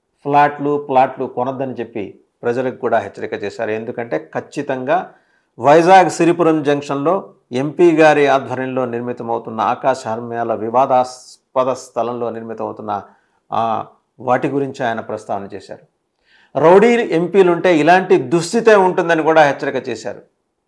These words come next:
So, మారాల్సింది ఓటర్. నాయకుడు రెడీగా ఉన్నాడు అక్కడ. ఆయన స్వచ్ఛంగా ఉన్నాడు.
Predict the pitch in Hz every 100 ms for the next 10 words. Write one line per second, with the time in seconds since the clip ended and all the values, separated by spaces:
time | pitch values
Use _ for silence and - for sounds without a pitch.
0 | _ _ _ _ - 123 123 - _ -
1 | 120 135 160 160 160 139 123 117 123 110
2 | - _ _ _ _ _ - 120 131 160
3 | 160 127 123 143 135 117 107 92 - -
4 | _ _ _ _ _ _ 123 127 123 117
5 | 139 - 165 151 127 110 92 - _